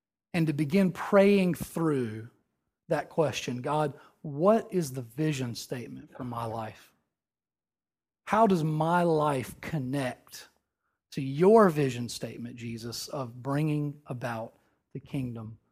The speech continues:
of God? What's my role in that? How have you fashioned me and created me to be a part of that process?" I want you to begin to ask him that question.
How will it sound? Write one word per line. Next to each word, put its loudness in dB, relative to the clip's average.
of -20
God? -18
What's -4
my -2
role -8
in -10
that? -16
How 0
have 2
you -6
fashioned -4
me 0
and -6
created -4
me -6
to -8
be -6
a -8
part -8
of -10
that -10
process?" -12
I -10
want -4
you -2
to -2
begin -2
to -8
ask -2
him -2
that -10
question. -4